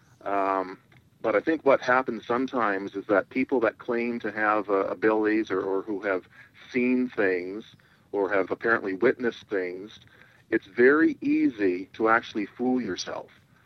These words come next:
Um, our, our minds are complex machines, and they can be fooled very, very easily. And that's not to say that a person who is fooled is, you know, stupid or, or dumb or they're not smart or they're not intelligent.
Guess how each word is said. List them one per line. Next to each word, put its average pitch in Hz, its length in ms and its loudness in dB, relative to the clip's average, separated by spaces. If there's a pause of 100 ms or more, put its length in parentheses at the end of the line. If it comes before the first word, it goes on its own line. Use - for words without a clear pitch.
(240)
Um, 98 560 -4
our, 107 200 0
our 110 100 -2
minds 127 400 0
are 117 80 -6
complex 123 680 -2
machines, 104 760 -6
and 101 240 -4
they 98 120 0
can 104 180 -6
be 101 140 -6
fooled 117 420 -4
very, 113 320 0
very 117 280 -2
easily. 113 580 -6 (260)
And 90 80 -8
that's - 240 0
not 127 180 0
to 113 140 -10
say 117 180 4
that 104 140 0
a 98 40 -4
person 107 640 -4 (320)
who 101 380 -2
is 120 400 0
fooled 98 540 2
is, 95 420 -2
you 90 100 -12
know, 101 180 -4
stupid 104 560 -2
or, 98 180 0
or 101 220 -4
dumb 104 440 2
or 104 80 -4
they're 92 120 -8
not 98 260 -4
smart 101 500 0
or 95 80 -8
they're 92 80 -12
not 101 200 -6
intelligent. 101 640 -4